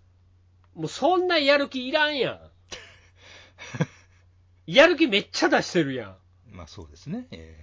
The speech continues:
Speaker 2: え。
Speaker 1: いや、そんなとこは走らないんですよって話やんか。
Speaker 2: そうですね、全く。
Speaker 1: まあ、街中走ってるわけやから。
Speaker 2: うん。
Speaker 1: その、そのぐんぐんにやる気を出す感じっていうのがちょっ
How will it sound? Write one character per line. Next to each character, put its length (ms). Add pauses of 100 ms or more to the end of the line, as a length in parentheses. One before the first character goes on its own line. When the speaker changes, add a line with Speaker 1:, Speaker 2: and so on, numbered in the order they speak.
(600)
Speaker 2:
え。 40
Speaker 1:
い 20
や、 200
そ 260
ん 140
な 140
と 160
こ 120
は 120
走 240
ら 120
な 120
い 100
ん 40
で 100
す 160
よ 80
っ 40
て 200
話 340
や 140
ん 40
か。 220 (220)
Speaker 2:
そ 120
う 40
で 60
す 80
ね、 200
全 140
く。 500
Speaker 1:
ま 200
あ、 20
街 320
中 220
走 160
っ 20
て 100
る 80
わ 120
け 100
や 160
か 100
ら。 320 (260)
Speaker 2:
う 40
ん。 180 (960)
Speaker 1:
そ 480 (100)
の、 600
そ 200
の 140
ぐ 220
ん 180
ぐ 180
ん 60
に 120
や 100
る 120
気 140
を 80
出 140
す 100
感 260
じ 120
っ 40
て 200
い 80
う 80
の 120
が 120
ち 100
ょ 40
っ 20